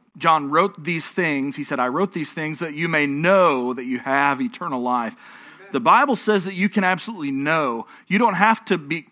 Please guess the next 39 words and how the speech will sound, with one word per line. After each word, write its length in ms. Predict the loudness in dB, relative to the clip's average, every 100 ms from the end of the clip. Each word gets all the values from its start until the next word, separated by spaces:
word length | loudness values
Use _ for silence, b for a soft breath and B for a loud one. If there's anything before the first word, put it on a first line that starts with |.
| _
questioning 720 | -2 0 0 -4 -4 -4 -2
your 160 | -2 -2
eternal 420 | -4 -4 -2 -2
life. 280 | 0 -2 -2
You 80 | 0
don't 80 | 2
have 140 | 0
to 60 | -2
be 120 | -4
questioning 540 | -2 -2 -2 -6 -6
your 100 | -6
eternal 320 | -4 -4 -4
destination. 880 | -4 -6 -6 -6 -6 -8 -10 -12 -18 _ b b b b b b
And 80 | 0
so 60 | 2
if 80 | 4
you're 120 | 2
here 300 | 4 4 4
this 220 | 2 2
morning 520 | 2 4 4 2 -2
and 80 | 2
you're 100 | 4
not 260 | 4 4 0
completely 560 | -4 -2 -4 -2 -4
certain 680 | -4 -2 0 0 -2 -8 -8 B B -10
of 140 | -6
where 260 | 0 2 2
your 200 | 2 0
salvation 600 | 0 0 0 0 -4 -6
is 320 | -6 -6 -6 -8
and 120 | -10 B -2
what 200 | -2 0
your 80 | -2
situation 540 | -4 -4 -2 -2 -4
is, 140 | -4
let 120 | -2 2
me 140 | 2 0
encourage 500 | -6 -6 -4 -4 -4
you. 280 | -8 -8 -12